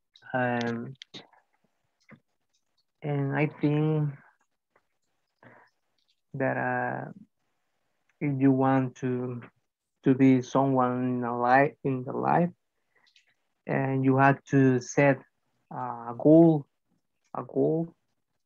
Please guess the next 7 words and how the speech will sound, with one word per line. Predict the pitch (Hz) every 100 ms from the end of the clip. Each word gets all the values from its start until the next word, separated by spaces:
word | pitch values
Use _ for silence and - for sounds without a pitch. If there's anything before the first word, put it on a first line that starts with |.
| _ _
and | - 131 131 127 127 127 127
you | 127
have | 127 127 -
to | - 135 127 127 120 120 _ _ _ _ _ _ _ _
set | - 143 135 131 - _ _ _ _ -
a | 135 123 123 -
objective, | 135 127 139 147 156 - 127